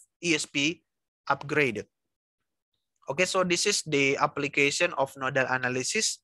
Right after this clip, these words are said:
to describe historical performance of a well. Okay, so I will close this presentation before,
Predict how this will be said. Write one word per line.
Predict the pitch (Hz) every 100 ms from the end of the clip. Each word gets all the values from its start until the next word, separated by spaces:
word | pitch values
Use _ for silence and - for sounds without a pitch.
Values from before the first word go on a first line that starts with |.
| _ _ _ -
to | 147
describe | 143 - - 170 160 160 - _ _ _
historical | - 202 - 175 147 139 139
performance | 135 - 135 131 139 143 -
of | 135
a | 120
well. | 110 104 - _ _ _ _ _ - _ -
Okay, | 139 190
so | - 185 175 _ _ -
I | 156
will | 156 165 -
close | - 208 220 -
this | 147
presentation | - 151 147 151 131 139 135 - 190 226 _ 135
before, | 127 - 135 131 127 127